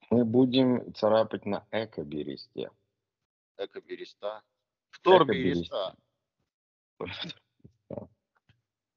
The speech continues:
Speaker 1: Да. А, а, а, кстати, вот то, что, помнишь, мы с тобой разговаривали, потому что в полиция в Сан-Франциско, да, хочет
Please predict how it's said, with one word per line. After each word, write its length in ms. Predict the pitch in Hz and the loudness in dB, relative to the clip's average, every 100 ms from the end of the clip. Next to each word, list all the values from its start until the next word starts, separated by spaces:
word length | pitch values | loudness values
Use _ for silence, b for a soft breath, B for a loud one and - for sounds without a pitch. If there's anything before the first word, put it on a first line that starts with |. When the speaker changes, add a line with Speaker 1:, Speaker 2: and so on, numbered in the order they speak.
| _ | _
Speaker 1:
Да. 340 | 92 90 90 82 - _ _ _ _ _ _ _ _ - | -4 0 0 0 -8 _ _ _ _ _ _ _ _ -12
А, 120 | 73 - _ _ | -10 -10 _ _
а, 240 | 65 62 - | -16 -14 -6
а, 120 | 98 | -4
кстати, 560 | 104 - 147 143 143 139 | 0 4 6 6 4 4
вот 220 | 135 131 | 4 2
то, 120 | 135 | 0
что, 160 | 127 - | -2 -4
помнишь, 320 | 110 143 143 120 | -4 -2 -2 -4
мы 100 | 107 | -10
с 100 | - | -4
тобой 160 | 101 | -2
разговаривали, 340 | 95 98 101 98 | -2 0 2 2
потому 180 | 92 87 | -2 -8
что 180 | - 85 | -10 -16
в 40 | _ | _
полиция 500 | 95 104 95 - 87 | -2 -2 -4 -4 -6
в 40 | 80 | -4
Сан-Франциско, 760 | 87 - 92 85 110 - - | -10 -6 -6 -6 -14 -12 -8
да, 160 | - 85 | -4 -6
хочет 420 | - 80 - | -6 -12 -14